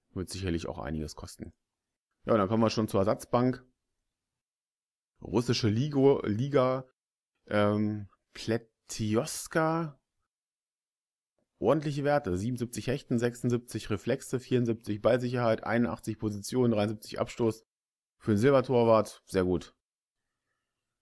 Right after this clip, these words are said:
Äh, Wandsack haben wir hier noch. Er spielt bei Sion. Rechter Verteidiger, fünfundsiebzig Verteidigung, siebenundachtzig Kopfball.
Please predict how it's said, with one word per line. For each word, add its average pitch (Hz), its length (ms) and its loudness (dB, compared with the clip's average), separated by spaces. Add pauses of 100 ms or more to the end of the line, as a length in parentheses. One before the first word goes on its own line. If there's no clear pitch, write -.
(680)
Äh, 98 400 2
Wandsack 151 420 0
haben 143 100 -2
wir 135 100 2
hier 135 100 0
noch. 147 360 -2 (1120)
Er 98 140 -4
spielt 120 260 -8
bei 95 480 2
Sion. 131 560 0 (460)
Rechter 113 260 0
Verteidiger, 120 1000 2 (340)
fünfundsiebzig 123 560 -2
Verteidigung, 110 680 2
siebenundachtzig 113 760 -6
Kopfball. 92 640 -2